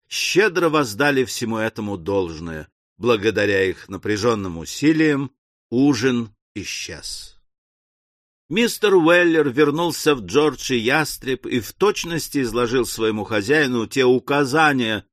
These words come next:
на ловкие манёвры Дотсона и Фога,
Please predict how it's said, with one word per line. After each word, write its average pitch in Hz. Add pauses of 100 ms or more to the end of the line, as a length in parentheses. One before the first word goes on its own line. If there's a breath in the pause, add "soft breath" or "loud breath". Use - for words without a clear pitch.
(140)
на 131
ловкие 156
манёвры 131
Дотсона 107
и -
Фога, 160